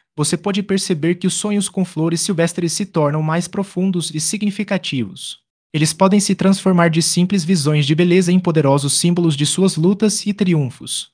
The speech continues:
Conclusão: sonhar com flores silvestres é como receber uma carta do seu subconsciente, cheia de mensagens sobre liberdade, renovação e emoções. Cada flor, cada cor,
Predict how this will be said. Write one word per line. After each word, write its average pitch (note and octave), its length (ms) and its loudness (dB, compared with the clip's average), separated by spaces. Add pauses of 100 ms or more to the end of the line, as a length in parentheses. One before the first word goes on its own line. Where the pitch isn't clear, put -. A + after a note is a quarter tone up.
(240)
Conclusão: F#3+ 520 2
sonhar F3 380 2
com F3 140 -2
flores E3 380 -2
silvestres F3 540 0
é G3 60 0
como G3 200 0
receber E3+ 420 2
uma F3+ 160 2
carta D#3+ 360 0
do D3 80 0
seu E3 180 0
subconsciente, F3+ 920 0
cheia - 320 -2
de F#3 120 0
mensagens F#3 560 2
sobre D#3 260 -2
liberdade, D#3+ 560 2 (260)
renovação F#3 720 0
e G#3+ 60 0
emoções. E3 800 -2 (300)
Cada G3 220 0
flor, D3+ 440 -2 (100)
cada F#3 180 0
cor, C3+ 320 -4